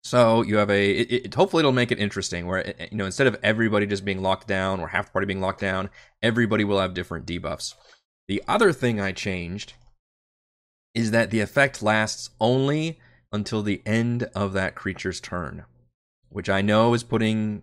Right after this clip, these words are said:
things back in the player's favor, but essentially everybody is automatically making their first, uh, uh, if they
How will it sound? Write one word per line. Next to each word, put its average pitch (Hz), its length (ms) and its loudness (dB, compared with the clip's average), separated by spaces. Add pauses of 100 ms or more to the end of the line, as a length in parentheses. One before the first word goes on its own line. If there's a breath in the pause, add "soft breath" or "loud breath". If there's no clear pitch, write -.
things 98 300 -2
back 90 240 -2
in 92 60 -6
the 87 80 -6
player's 85 380 -8
favor, 92 460 0 (400 loud breath)
but 90 80 -6
essentially 113 880 0 (500 soft breath)
everybody 101 600 2
is 87 220 -4
automatically 98 600 0
making 92 560 -4
their 87 180 -4
first, - 680 -8 (480)
uh, 80 140 -6 (100)
uh, 92 140 -6 (180)
if 95 260 -12
they 92 260 -4